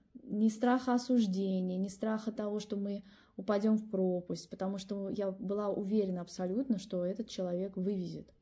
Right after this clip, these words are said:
нас, да. А, и я на своём импульсе, я понимала, что мы выйдем в итоге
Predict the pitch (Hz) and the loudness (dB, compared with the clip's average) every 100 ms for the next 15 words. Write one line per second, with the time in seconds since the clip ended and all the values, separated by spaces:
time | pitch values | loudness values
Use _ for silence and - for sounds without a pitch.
0 | _ _ 170 160 - _ _ _ _ _ | _ _ -8 -8 -12 _ _ _ _ _
1 | _ _ - 196 269 - _ _ _ _ | _ _ -4 -2 -2 -6 _ _ _ _
2 | - 185 175 - - 55 - - _ _ | -4 -2 0 -2 -4 -6 -8 -12 _ _
3 | _ _ _ _ _ _ 208 247 220 196 | _ _ _ _ _ _ 4 6 6 2
4 | - 196 196 254 339 262 220 196 190 214 | -2 0 6 8 8 4 0 0 2 6
5 | 220 208 180 175 - 185 185 220 254 202 | 6 6 2 -2 -4 -4 2 6 6 6
6 | 233 202 170 165 - - _ _ _ - | 4 4 0 -6 -8 -14 _ _ _ -8
7 | 175 190 185 170 175 | -8 -2 -2 -2 -6